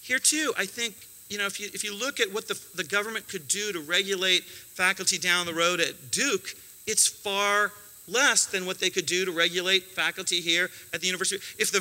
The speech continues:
if the legislature of Virginia wants to tell the faculty at U V A what to do, they have a much greater leeway to do so than at a private school. So relative to our private counterparts, we actually have less, even though we work for the government.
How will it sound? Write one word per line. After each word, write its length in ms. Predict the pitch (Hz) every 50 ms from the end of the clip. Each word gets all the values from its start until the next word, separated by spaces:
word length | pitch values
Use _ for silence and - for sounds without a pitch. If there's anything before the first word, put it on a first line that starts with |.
| 165 - -
if 100 | 196 -
the 80 | - 175
legislature 540 | 180 240 294 302 - - 302 285 - -
of 60 | 247 233
Virginia 320 | 226 190 233 226 214 202
wants 320 | 180 175 185 202 220 -
to 100 | - -
tell 460 | 180 - - - 196 208 208 202 180 151 - - - - -
the 80 | 156
faculty 460 | 131 - 196 196 208 202 208 196 - 190
at 80 | 170 180
U 120 | 196 196
V 160 | 170 180 185 185
A 40 |
what 160 | 175 175 180 -
to 60 | 156
do, 200 | 139 - 214 196
they 100 | 180 185
have 140 | 175 185 170
a 40 | 170
much 440 | 160 160 170 208 226 220 - - -
greater 320 | 208 202 196 190 185 180
leeway 320 | 170 175 170 165 170 170
to 80 | 160 156
do 160 | 139 160 160
so 240 | 147 - 165 160 151 139 - - - - -
than 240 | 131 165 160 160 165
at 180 | 147 156 156 151
a 40 | 151
private 320 | - 165 151 147 135 135
school. 260 | - - 165 131 - - - - - - - - -
So 160 | - - 151
relative 360 | 147 190 233 262 294 - 269 214
to 100 | - 240
our 80 | 220 214
private 420 | - - - 220 226 220 208 196
counterparts, 540 | - 247 285 302 285 190 - 190 190 - -
we 100 | 190 202
actually 240 | 202 208 - 202 185
have 260 | 190 202 185 160 156
less, 480 | 165 285 370 349 - - - - - - - - - -
even 220 | - 190 190 180 180
though 160 | 185 185 175
we 220 | 165 165 185 175
work 240 | 156 147 165 170 165
for 300 | - - - 156 151 147
the 80 | 139 139
government. 500 | 143 151 147 139 120 98 92 - -